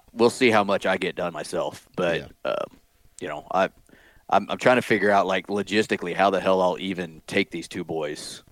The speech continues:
Speaker 2: Yeah.
Speaker 1: you know, hunting. Uh, 'cause when you take a kid, you can't just take your lone wolf run and gun setup anymore. You gotta figure out how to,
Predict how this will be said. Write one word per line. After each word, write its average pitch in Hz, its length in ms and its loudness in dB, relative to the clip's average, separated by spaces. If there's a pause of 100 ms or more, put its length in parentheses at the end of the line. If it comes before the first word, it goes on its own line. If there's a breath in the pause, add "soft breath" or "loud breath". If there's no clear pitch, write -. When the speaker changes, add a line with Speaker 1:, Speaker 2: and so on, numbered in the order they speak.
Speaker 2:
Yeah. 73 180 -8 (840)
Speaker 1:
you 95 80 -6
know, 87 100 -4
hunting. 87 400 0 (140)
Uh, 87 180 2
'cause 85 260 -4
when 95 120 -4
you 92 60 -6
take 107 220 0
a 95 40 -8
kid, 98 480 2 (1800 soft breath)
you 92 120 -8
can't 101 260 0
just - 300 -4 (140)
take 104 220 2
your 98 220 4
lone 101 220 2
wolf 101 220 2
run 101 120 2
and 101 80 -4
gun 92 160 0
setup 92 340 0
anymore. 87 380 -4
You 92 120 -6
gotta 92 180 -2
figure 95 280 0
out 92 160 4
how 92 120 4
to, 87 220 -2